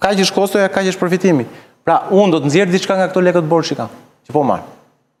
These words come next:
Unë asnjëherë nuk kam parë vlerë të shtuar nga borxhi. Shikojnë se sa është vlera e borxhit që kemi marrë gjithsej. Janë gati dy miliardë ca,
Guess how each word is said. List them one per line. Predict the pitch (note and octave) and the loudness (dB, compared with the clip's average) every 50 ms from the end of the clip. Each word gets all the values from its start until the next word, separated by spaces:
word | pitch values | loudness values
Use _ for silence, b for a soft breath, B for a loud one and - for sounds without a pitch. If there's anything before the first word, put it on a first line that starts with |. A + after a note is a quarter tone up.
| _ _ _ _ F3+ | _ _ _ _ 0
Unë | G#3 G#3+ G#3 | 2 2 2
asnjëherë | F#3+ - G3+ G#3+ A3 G#3+ G#3 | 0 0 0 2 2 2 0
nuk | G3 | 0
kam | G3+ G3 F3+ E3+ - | 0 -2 -2 0 0
parë | F#3+ G3 G3+ G3+ E3+ | 0 2 2 2 2
vlerë | D#3 F3+ G3 F3+ E3+ | 2 2 2 2 0
të | D3+ | -2
shtuar | - - G3 F3+ D#3 C3 A#2 | -2 -2 0 2 2 2 2
nga | G#2+ | 2
borxhi. | G2 F#2 F#2+ F2+ E2+ - A2+ - | 0 0 0 -2 -2 -6 -10 -6
Shikojnë | - E3+ G#3 G#3 F#3 | -2 0 0 0 0
se | - - | 0 0
sa | G3 E3+ C#3+ | 0 0 0
është | B2 - - - | 0 -2 -2 0
vlera | A2 G2+ G2 G2 G2 | 2 2 2 2 0
e | |
borxhit | G2 G2+ G#2 F#2+ - G2+ G2 | 0 -2 -2 -2 -4 -8 -8
që | - | -8
kemi | F2+ F#2+ G2 F#2 | -6 -4 -2 -2
marrë | F2 F2 F2+ | -2 -4 -6
gjithsej. | F2 - - - B B B B B B B B B - | -12 -14 -14 -16 B B B B B B B B B -2
Janë | D#3+ F3+ F3+ E3 D#3+ | 0 0 2 2 2
gati | F#3 F#3+ F3+ F3+ D3+ B2 | 2 2 2 0 0 0
dy | C#3 G3 G3 | 2 2 4
miliardë | F#3 E3+ E3 F#3 G3 F#3+ E3 D#3 D3 - | 4 4 4 2 2 2 0 -2 -2 -2
ca, | - E3 D#3 | -2 0 0